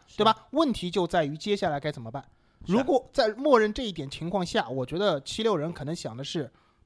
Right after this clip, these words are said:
Speaker 2: 给了个顶薪，接下来再操作。
Speaker 1: 对，对，对，
Speaker 2: 如果说他们接受，
Speaker 1: 是啊，是啊。
Speaker 2: 接受了本西蒙斯这辈子不可能再有篮子的情况下，我认为后面关于本西蒙斯一定会有操作。
Speaker 1: <laughs> 我不觉得，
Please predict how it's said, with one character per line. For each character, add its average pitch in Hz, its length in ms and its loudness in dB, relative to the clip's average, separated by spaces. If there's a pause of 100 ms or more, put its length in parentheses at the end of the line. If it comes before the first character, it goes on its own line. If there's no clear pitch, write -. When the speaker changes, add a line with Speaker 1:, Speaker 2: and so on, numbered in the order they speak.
(180)
Speaker 2:
给 139 120 -6
了 170 60 0
个 226 80 -2
顶 170 140 2
薪， 175 180 -2 (160)
接 190 120 -2
下 190 100 -2
来 175 80 4
再 170 100 -2
操 180 160 -4
作。 180 160 -8 (400)
Speaker 1:
对， 160 140 6
对， 202 80 8
对， 294 120 6
Speaker 2:
如 - 60 6
果 - 100 4
说 214 140 4
他 - 120 6
们 214 140 2
接 262 220 2
受， - 20 -2
Speaker 1:
是 262 120 0
啊， 233 40 8
是 208 40 6
啊。 185 100 2
Speaker 2:
接 262 160 2
受 240 100 0
了 180 80 4
本 143 120 -10
西 156 100 -16
蒙 175 100 -12
斯 180 80 -16
这 190 120 -6
辈 175 100 -4
子 165 80 -10
不 165 80 -8
可 139 80 -10
能 135 80 -12
再 165 60 -4
有 151 80 -2
篮 131 180 -8
子 151 60 -10
的 160 60 -4
情 127 160 -12
况 147 120 -14
下， 123 180 -14 (280)
我 156 120 2
认 180 120 2
为 165 80 2
后 196 140 2
面 165 160 0
关 170 200 -2
于 165 60 0
本 151 120 -6
西 139 100 -10
蒙 156 100 -4
斯 139 120 -10
一 143 80 -8
定 254 120 -2
会 165 120 -4
有 117 60 -6
操 120 160 -14
作。 117 160 -16 (380)
Speaker 1:
<laughs> - 80 -16 (880)
我 98 140 -6
不 92 140 -8
觉 80 160 -4
得， 110 200 -6